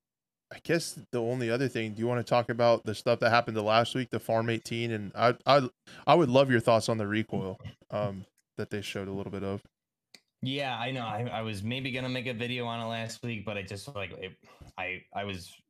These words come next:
Speaker 2: busy with stuff and, um, it didn't really feel like enough to cover,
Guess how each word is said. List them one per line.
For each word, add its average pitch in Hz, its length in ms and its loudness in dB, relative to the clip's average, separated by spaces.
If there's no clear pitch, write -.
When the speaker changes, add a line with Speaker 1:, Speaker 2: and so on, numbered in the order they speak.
Speaker 2:
busy 98 260 -6
with 92 140 -6
stuff 92 340 -8
and, 90 160 -6
um, 85 480 -6
it 92 140 -10
didn't 104 260 -6
really 98 360 -8
feel 110 140 -6
like 98 120 -6
enough 92 260 -8
to 95 80 -16
cover, 95 520 -8